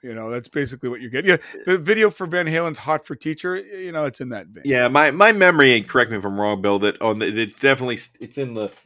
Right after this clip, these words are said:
Speaker 2: it's in the milder somewhat range. It's, it's definitely kind of that, like, low,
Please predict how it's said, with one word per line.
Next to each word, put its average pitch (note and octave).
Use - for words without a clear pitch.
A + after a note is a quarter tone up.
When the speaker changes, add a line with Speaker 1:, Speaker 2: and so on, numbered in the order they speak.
Speaker 2:
it's C3+
in D#3
the G#2+
milder A2
somewhat A2+
range. G#2+
It's, G#2+
it's C3
definitely A#2+
kind A2
of G#2
that, G2+
like, F#2+
low, G2+